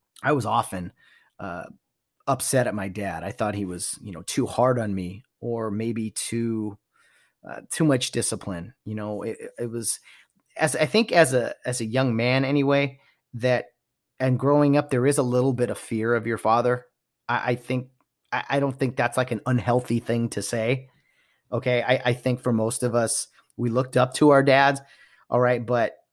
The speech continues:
part of their job was disciplining us and making us better men.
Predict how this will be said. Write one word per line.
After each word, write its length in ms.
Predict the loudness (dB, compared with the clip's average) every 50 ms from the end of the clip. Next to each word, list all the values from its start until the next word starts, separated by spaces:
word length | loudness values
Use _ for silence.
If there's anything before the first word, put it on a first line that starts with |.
| _ _ _ _ _ _ _ _ _ _ _ _ _ _ _ _ _
part 260 | -4 4 4 4 4
of 120 | 4 2 2
their 160 | 2 2 2
job 400 | 2 0 -2 -2 -2 -2 -4 -8
was 140 | -12 -14 -10
disciplining 680 | -8 -8 -8 -6 -8 -10 -10 -10 -12 -10 -10 -10 -10
us 200 | -12 -12 -12 -12
and 100 | -12 -10
making 380 | -8 -8 -8 -8 -10 -10 -10 -10
us 140 | -10 -12 -10
better 300 | -8 -8 -8 -8 -10 -10
men. 320 | -10 -10 -10 -10 -14 -16